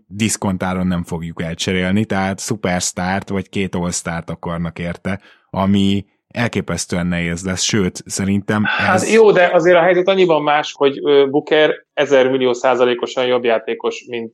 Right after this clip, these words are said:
Speaker 2: Ayton. Mert Aytont már láttuk sokszor játszani, hogy, hogy, hogy ott azért fejbe gondok vannak, amit én szerintem legalábbis, de ez megint egy másik podcast témája, soha nem lehet megjavítani.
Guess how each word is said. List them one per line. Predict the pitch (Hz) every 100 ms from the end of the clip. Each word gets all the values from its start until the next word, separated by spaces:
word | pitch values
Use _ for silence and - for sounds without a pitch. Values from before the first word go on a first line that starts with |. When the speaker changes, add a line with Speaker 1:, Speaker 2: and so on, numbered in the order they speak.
| -
Speaker 2:
Ayton. | 113 113 110 113
Mert | 127 127
Aytont | 135 131 135
már | 135
láttuk | 135 127 -
sokszor | - 127 - 123 120 - 123
játszani, | 123 120 117 - 123 127
hogy, | 117 123 120 120
hogy, | - 120
hogy | 120 123 -
ott | 123 -
azért | 120 131
fejbe | 127 143 131
gondok | 123 123 123
vannak, | 127 123 117
amit | 123 123 - - -
én | 135
szerintem | 127 131 117 113 117
legalábbis, | 127 127 120
de | 120
ez |
megint | 123 127
egy | 117
másik | 117 117 - -
podcast | 117 117 113
témája, | - 120 123 127 131 - _
soha | - 120
nem | 117 117
lehet | 120 -
megjavítani. | 117 113 110 110 107 110